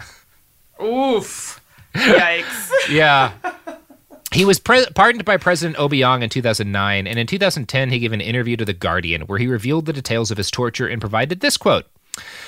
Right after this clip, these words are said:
Speaker 2: "I didn't go there to make lots of money and sit on my own and say, 'Hey, I'm a rich man.' I did it for my family, to improve their lives. I made the wrong choices. I am very sorry about that. For the pain and grief I brought my family, especially my daughter,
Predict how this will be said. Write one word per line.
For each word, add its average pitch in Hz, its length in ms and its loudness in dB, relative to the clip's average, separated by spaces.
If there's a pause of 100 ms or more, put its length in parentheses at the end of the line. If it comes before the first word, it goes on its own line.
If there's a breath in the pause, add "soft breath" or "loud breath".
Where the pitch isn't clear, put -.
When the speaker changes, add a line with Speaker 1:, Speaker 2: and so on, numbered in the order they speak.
(180 loud breath)
Speaker 2:
"I 143 80 4
didn't 277 200 2
go 180 200 4
there 180 100 2
to 165 80 2
make 139 240 0
lots 123 280 2
of 135 100 -2
money 123 320 -2
and 110 120 -4
sit - 260 2
on 147 140 0
my 127 240 2
own 113 220 2
and 104 120 -2
say, 107 320 2
'Hey, 160 240 4
I'm 139 160 4
a 117 80 2
rich 143 280 0
man.' 90 360 -2
I 135 120 0
did 175 200 4
it 262 80 0
for - 120 -2
my 175 160 4
family, 113 520 0
to 127 140 -2
improve 151 380 0
their 151 160 2
lives. 95 500 0 (200 loud breath)
I 127 80 0
made 160 240 4
the 196 100 2
wrong 151 240 2
choices. 110 540 -2
I 135 120 0
am 107 140 0
very 104 460 2
sorry 104 440 2
about 78 300 -6
that. 80 220 -6
For 110 100 -6
the 104 80 -4
pain 156 220 -2
and 143 120 -4
grief 123 260 -2
I 113 120 -2
brought 123 180 -2
my 117 120 -4
family, 92 440 -4
especially 120 400 -4
my 101 140 -2
daughter, 87 420 -2